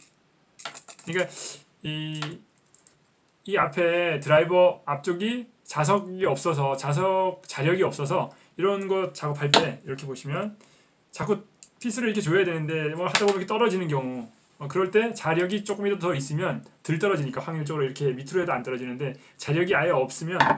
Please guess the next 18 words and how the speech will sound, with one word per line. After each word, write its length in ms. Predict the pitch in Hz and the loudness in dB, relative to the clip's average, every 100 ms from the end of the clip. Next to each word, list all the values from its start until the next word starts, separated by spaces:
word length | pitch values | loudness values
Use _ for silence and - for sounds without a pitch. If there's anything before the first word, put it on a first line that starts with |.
| - | 2
보세요. 420 | - 131 135 240 - - - _ - | 2 2 0 -6 -10 -20 -20 _ -10
지금 240 | 160 175 | -4 -4
이거 100 | 165 | -4
자력이, 520 | 165 139 156 185 - - | -2 2 2 0 -8 -10
아, 80 | 123 | -8
자력이 280 | - 151 | -4 -2
있는 160 | 123 120 | -2 -4
거네. 260 | 120 147 - - - - - | -8 -10 -6 -6 -2 -4 -4
제가 220 | 147 156 | -6 -2
이 100 | 151 | -2
자력을 360 | 143 131 151 190 | -2 -2 0 2
아예 180 | 139 160 | 2 2
없애버릴게요. 680 | 131 - 180 135 117 120 156 - _ | 0 -2 -2 -2 -4 -10 -12 -16 _
자력을 380 | - 135 151 175 | -8 -4 -2 0
없애면은 1200 | 131 - 160 160 160 143 143 143 151 214 262 262 _ _ - _ _ _ _ | -2 -2 -2 0 -2 -4 -4 -4 -2 -4 -6 -10 _ _ -20 _ _ _ _
보세요. 400 | - - 127 - - _ _ _ _ _ _ _ _ _ _ _ _ _ _ - - _ - - | -20 -4 -2 -2 -8 _ _ _ _ _ _ _ _ _ _ _ _ _ _ -20 -20 _ -20 -20
안 140 | - 139 | -12 -8
붙죠? 340 | 139 - 214 | -8 -6 -8